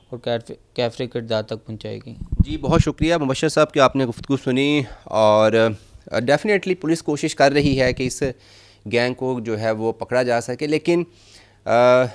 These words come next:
Speaker 2: ये जो गैंग है ये लाहौर पुलिस के लिए ना सिर्फ इस वारदात में जो उन्होंने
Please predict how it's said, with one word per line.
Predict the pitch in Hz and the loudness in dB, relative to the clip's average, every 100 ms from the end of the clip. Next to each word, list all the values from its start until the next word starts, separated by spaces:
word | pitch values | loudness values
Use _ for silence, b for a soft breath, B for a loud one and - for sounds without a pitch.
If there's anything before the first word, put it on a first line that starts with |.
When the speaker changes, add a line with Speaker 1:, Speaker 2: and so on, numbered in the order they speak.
| B 160 | B 0
Speaker 2:
ये | 185 | 0
जो | 151 160 | 2 0
गैंग | 123 127 156 | 2 2 2
है | 143 156 | 0 0
ये | 156 | 2
लाहौर | 131 127 | 2 0
पुलिस | 139 143 139 | 0 -6 -4
के | 143 | -6
लिए | 127 123 | -4 -4
ना | 117 | -4
सिर्फ | 120 127 131 - 127 123 _ | -4 -2 -2 -2 -6 -6 _
इस | 143 - | -8 0
वारदात | 147 139 135 143 | 4 4 4 2
में | 139 143 131 | 2 -2 0
जो | 131 | -2
उन्होंने | 139 139 139 131 | 0 0 0 -2